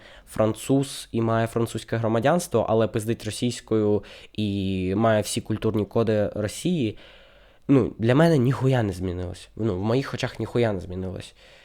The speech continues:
Навіть якщо він щиро там ідентифікує себе як француз, для мене ніхуя не з-, ну, не змінилось. Він все одно транслює російське. Він був частиною Росії і зараз продовжує транслювати російське.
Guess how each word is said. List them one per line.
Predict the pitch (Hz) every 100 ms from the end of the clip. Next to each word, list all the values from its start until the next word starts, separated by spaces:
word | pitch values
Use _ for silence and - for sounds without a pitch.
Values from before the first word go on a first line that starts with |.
| - - - _ - - - -
Навіть | 123 151 127
якщо | 120 135
він | 123 120
щиро | - - 131 117
там | 107 104 -
ідентифікує | 113 107 104 113 120
себе | 113 110 117 113
як | 110 104 - -
француз, | - 123 117 - 147
для | 110 120
мене | 160 120
ніхуя | 117 - 160 147
не | 107
з-, | 101
ну, | 110 120 98
не | 101 107
змінилось. | 131 156 135 92 -
Він | 110
все | - 135
одно | 135 147
транслює | - 107 - 127 107
російське. | 92 - 127 117 - - - _ - _ _ _ -
Він | 110 117 107
був | 95 123 127
частиною | - - - 120 107 98 92 90 95
Росії | 98 - 180 190 110 - - - - -
і | 131
зараз | 127 135
продовжує | - 131 131 123 127
транслювати | 123 123 - 123 117
російське. | 120 - 127 - -